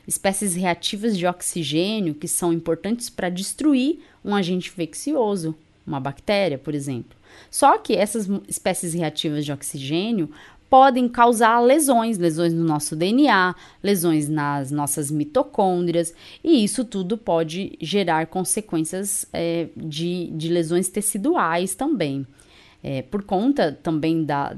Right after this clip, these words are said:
ali das alterações vasculares que acontecem na inflamação, a gente pode ter também problemas no tecido, que o tecido vai perdendo a função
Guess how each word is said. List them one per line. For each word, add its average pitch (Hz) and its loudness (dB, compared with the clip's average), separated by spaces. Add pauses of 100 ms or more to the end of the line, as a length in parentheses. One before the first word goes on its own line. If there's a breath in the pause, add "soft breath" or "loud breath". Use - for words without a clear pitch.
(120)
ali 151 -4
das 147 -4
alterações 156 -4
vasculares 160 -2
que - -10
acontecem 147 -6
na 139 -4
inflamação, 151 -4 (360 loud breath)
a 262 0
gente 190 0
pode 190 0
ter 202 -2
também 202 -2 (760)
problemas 185 0 (160 loud breath)
no 165 -2
tecido, 185 -2
que 147 -10
o - -8
tecido 147 -6
vai 156 0
perdendo 156 -2
a 160 -2
função 190 -2